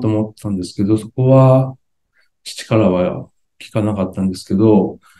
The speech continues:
父の習慣的には、あの、すごく深く感謝を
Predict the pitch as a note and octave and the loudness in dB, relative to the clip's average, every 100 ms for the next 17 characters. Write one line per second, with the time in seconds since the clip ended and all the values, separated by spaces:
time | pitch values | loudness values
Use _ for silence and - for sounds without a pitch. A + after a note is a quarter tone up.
0 | _ _ _ - G3+ A3 G3 C3 A2 - | _ _ _ -12 -8 0 4 4 2 -2
1 | - A#2+ B2+ B2 C3 C3+ C3+ C#3 C3+ - | -4 0 0 2 2 6 6 6 2 -4
2 | - - C3+ C#3+ C3+ G#2 G#2 - - - | -10 -4 0 4 4 4 0 -2 -12 -10
3 | A2 G2+ G2+ - - _ _ _ _ _ | -4 0 0 -2 -10 _ _ _ _ _
4 | _ _ _ _ - D3 F3+ F#3+ - D3+ | _ _ _ _ -4 4 4 4 2 2
5 | D#3+ D#3+ D3 B2 A#2 G2+ F2+ - _ _ | 2 0 2 4 6 6 2 -4 _ _
6 | _ _ _ _ _ - A#2+ G#2 - F#2 | _ _ _ _ _ -2 0 0 0 -2
7 | F2 E2+ - | -2 -6 -12